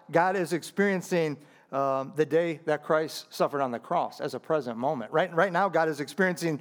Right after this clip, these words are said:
the day you came to this earth, when you were born, as a present moment. Ri-, right now, God is experiencing, it's not just past, it's even future. Right now, God is experiencing you and me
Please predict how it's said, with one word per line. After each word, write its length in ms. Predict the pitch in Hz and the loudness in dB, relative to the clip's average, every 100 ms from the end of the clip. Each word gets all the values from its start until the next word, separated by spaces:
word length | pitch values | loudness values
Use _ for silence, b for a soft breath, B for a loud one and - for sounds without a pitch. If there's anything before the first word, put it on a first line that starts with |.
| B | B
the 100 | 160 | 0
day 320 | 147 165 165 165 B | 2 2 2 -4 B
you 240 | 156 269 | 2 2
came 400 | - 277 151 110 - b b b b _ | 4 0 0 -6 -18 b b b b _
to 100 | 175 | 2
this 200 | 147 147 | 2 2
earth, 320 | 127 92 - | -2 -2 -6
when 140 | 160 156 | -2 0
you 160 | 185 | 2
were 240 | 175 156 151 | 4 2 0
born, 280 | 143 214 156 | 0 2 2
as 200 | 151 156 | 0 2
a 120 | 165 - - | 0 0 0
present 280 | 196 185 170 | 2 2 2
moment. 360 | 180 202 135 - | 2 2 -4 0
Ri-, 140 | 180 | 0
right 200 | 175 208 | 2 2
now, 160 | 196 214 | 2 0
God 220 | 170 202 | 2 2
is 140 | 202 165 | 2 -2
experiencing, 440 | - 202 214 165 | -2 2 2 2
it's 60 | 135 | 0
not 140 | 202 | 0
just 180 | 196 - | -4 -4
past, 540 | - 254 190 131 - B B | 0 2 2 -4 -12 B B
it's 100 | - | 0
even 180 | 220 151 | 2 2
future. 680 | - - 262 - 165 101 - b b b b _ _ _ _ _ _ | -2 2 2 2 -4 -4 -6 b b b b _ _ _ _ _ _
Right 180 | 151 190 | 2 4
now, 140 | 214 190 | 4 4
God 180 | 208 | 2
is 80 | 180 | 2
experiencing 640 | 175 - 214 185 185 165 135 | -4 0 2 2 0 0 2
you 340 | 190 247 311 - | 2 2 -2 0
and 180 | 165 147 | 0 2
me 280 | 175 220 | 2 2